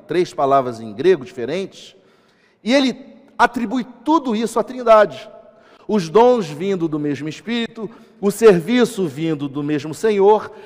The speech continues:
e as realizações vindas do mesmo Deus. Irmãos, os dons, os serviços, o poder está ligado à Trindade Santa, não é sobre nós, não é sobre nós, é sobre o Pai,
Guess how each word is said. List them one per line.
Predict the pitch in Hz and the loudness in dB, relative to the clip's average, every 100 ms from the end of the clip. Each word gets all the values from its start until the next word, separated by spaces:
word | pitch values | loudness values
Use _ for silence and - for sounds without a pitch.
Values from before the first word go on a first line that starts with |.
| - | -16
e | 240 | 4
as | 254 190 | 4 6
realizações | 226 247 226 214 233 226 196 208 190 | 6 6 6 4 2 2 -4 -4 -6
vindas | 180 190 196 | -6 0 0
do | 175 202 | 0 -2
mesmo | 196 185 208 | -2 -4 -8
Deus. | 185 233 185 - - - - _ - | 2 4 4 0 -20 -20 -20 _ -2
Irmãos, | 233 262 220 | 2 4 2
os | 240 139 | -4 -2
dons, | 160 226 202 123 - - - _ | 4 4 4 -2 -12 -20 -20 _
os | 190 208 | -8 -2
serviços, | 220 156 135 220 196 - 101 - _ _ _ _ - | 0 0 0 -2 -2 -4 -18 -20 _ _ _ _ -8
o | 202 | -4
poder | 190 147 107 170 143 - - | -2 -2 0 0 0 -6 -14
está | 180 - 208 220 | -12 -8 -6 -6
ligado | 233 160 147 147 151 175 | -6 0 4 6 4 0
à | 165 | 0
Trindade | - 208 180 165 208 220 | -2 -8 2 4 4 0
Santa, | - 240 254 254 | -6 0 0 0
não | 185 240 220 | -2 0 2
é | 214 233 | 4 2
sobre | - 214 208 | 2 -6 -4
nós, | 190 151 185 196 170 110 - - - _ _ _ _ _ _ _ _ | -6 2 6 6 4 -2 -18 -20 -20 _ _ _ _ _ _ _ _
não | 240 240 | 2 4
é | 254 | 4
sobre | - 240 226 | 2 -4 -2
nós, | 202 165 233 - 151 104 - - - _ - - | -2 6 6 6 2 -4 -14 -20 -20 _ -16 4
é | 262 | 4
sobre | - 247 254 226 | 4 2 2 2
o | |
Pai, | - - 180 196 214 220 | -4 4 8 10 10 8